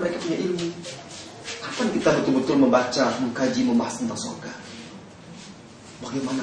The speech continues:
kenikmatan-kenikmatannya? Kapan kita betul-betul mengkaji, mempelajari, membaca di majelis tentang azab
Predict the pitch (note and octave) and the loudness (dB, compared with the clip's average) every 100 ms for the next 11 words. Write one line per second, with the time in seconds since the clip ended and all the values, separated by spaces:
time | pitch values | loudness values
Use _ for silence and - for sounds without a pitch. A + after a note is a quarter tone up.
0 | A2+ A#2+ - A2+ - - A2+ A#2 A2+ - | -2 -6 -6 -8 -8 -6 -6 -6 -8 -6
1 | - - - - - - C4 B3+ - A3+ | -6 -8 -10 -10 -10 -2 0 2 6 6
2 | A3+ A3 F3+ F3 D#3+ - E3+ C#3 - - | 8 6 6 4 2 6 8 8 6 -6
3 | - - E3 - D3 D3 A2+ D3+ B2 - | -14 -6 -4 -2 -2 -2 -4 -2 -2 -4
4 | - E3 D#3 C#3+ B2+ D3 - D3 C3 C#3+ | -2 0 0 -2 0 0 0 0 -2 0
5 | C3+ D3+ - E3 D3 - - D#3 D3+ D#3+ | 0 0 -2 0 0 -2 -4 0 2 2
6 | A#2 D3+ E3 - - - - - - - | 2 8 8 8 -4 -8 -16 -18 -12 -10
7 | A#3 B3+ C#4 | -8 -8 -6